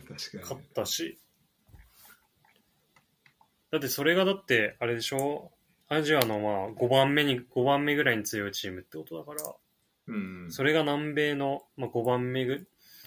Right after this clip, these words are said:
Speaker 2: 五、六番目ぐらいに強いチームと、より、まあ、確かピーケーとかだった気がするけど、同じぐらいみ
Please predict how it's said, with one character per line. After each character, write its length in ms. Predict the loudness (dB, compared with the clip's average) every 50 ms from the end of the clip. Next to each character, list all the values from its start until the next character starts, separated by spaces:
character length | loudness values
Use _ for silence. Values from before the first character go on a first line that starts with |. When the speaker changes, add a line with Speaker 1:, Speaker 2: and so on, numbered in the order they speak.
| -20 -20 _ _ _ _ _ _ _ _ _ -8
Speaker 2:
五、 120 | -4 -2
六 240 | -2 -2 -2 -2 0
番 200 | 0 0 0 0
目 120 | -2 -2
ぐ 80 | -2 0
ら 120 | -2 -2
い 40 | -2
に 60 | -4
強 240 | -6 -6 -4 -4 -4
い 60 | -4
チ 160 | -6 -6 -8
ー 100 | -8 -8
ム 120 | -8 -12 -14
と、 280 | -14 -16 -16 -16 -16 _ _ _ _ _ _ _ _ _ -8
よ 120 | -6 -6
り、 200 | -6 -6 -8 -10 -8
ま 140 | -6 -4 -4
あ、 160 | -4 -6 -10 _ _ _ _ _ _ _ _ _ _ _ -6
確 160 | -4 -4 -4
か 100 | -4 -4
ピ 140 | -4 -2 -4
ー 80 | -2
ケ 120 | 0 -2 -2
ー 20 |
と 100 | -2 -2
か 80 | -4 -6
だ 60 | -8
っ 60 | -8 -10 _ _ _ _ _ _ _ -18
た 100 | -18 -14
気 120 | -12 -12
が 80 | -12 -10
す 120 | -10 -12
る 100 | -14 -12
け 120 | -12 -12
ど、 120 | -12 -14 -16 _ _ -12
同 160 | -10 -8 -6
じ 140 | -6 -6 -4
ぐ 80 | -4
ら 120 | -4 -4 -6
い 40 |
み 60 | -8